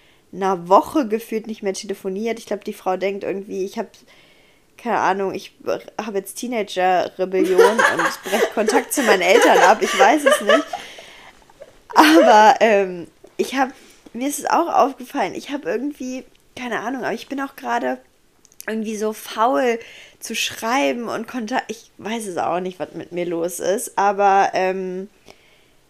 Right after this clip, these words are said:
Speaker 1: dementsprechend weiß ich auch gar nicht, was bei dir abging.
Speaker 2: Ja, bei mir ging auch nicht so viel ab, weil ich mich so ein bisschen in meinen kleinen Staatsexamenskokon eingewickelt und eingemuckelt habe. Ähm,
Speaker 1: Mhm.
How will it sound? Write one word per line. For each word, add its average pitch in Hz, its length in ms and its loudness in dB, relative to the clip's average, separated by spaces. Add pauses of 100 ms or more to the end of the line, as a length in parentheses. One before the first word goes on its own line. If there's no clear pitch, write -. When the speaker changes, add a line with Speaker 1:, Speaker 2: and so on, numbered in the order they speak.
(720)
Speaker 1:
dementsprechend 247 580 -4
weiß 233 180 0
ich 196 60 -2
auch - 100 -10
gar 214 140 2
nicht, 240 140 -6
was 233 120 -10
bei 226 120 -4
dir 226 300 -4 (220)
abging. 151 600 -12 (500)
Speaker 2:
Ja, 240 140 -6
bei 233 140 -2
mir 247 160 -10
ging 254 240 -8
auch - 180 -8
nicht 254 200 -12
so 254 80 -18
viel - 260 -10
ab, - 340 -12
weil 202 340 -8
ich - 120 -18
mich 240 200 -16
so 220 60 -12
ein 196 100 -10
bisschen 214 300 -12
in 208 100 -10
meinen 202 200 -10
kleinen 208 280 -12
Staatsexamenskokon 233 1400 -12 (480)
eingewickelt 226 720 -8
und 220 100 -14
eingemuckelt 240 760 -8
habe. 254 520 -6 (520)
Ähm, 220 920 -6
Speaker 1:
Mhm. 226 80 -12